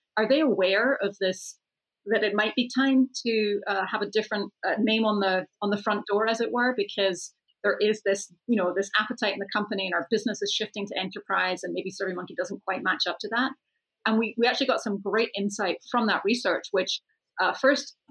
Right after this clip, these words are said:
gave us the confidence that, yes, our, um, mission, vision, and values were absolutely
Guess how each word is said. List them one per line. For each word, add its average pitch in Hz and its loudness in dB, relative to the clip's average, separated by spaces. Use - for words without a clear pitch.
gave 226 4
us 196 2
the 208 -4
confidence - -2
that, - -6
yes, 185 0
our, 180 2
um, 190 -2
mission, 254 6
vision, 240 2
and 196 -4
values 202 2
were 196 0
absolutely 202 0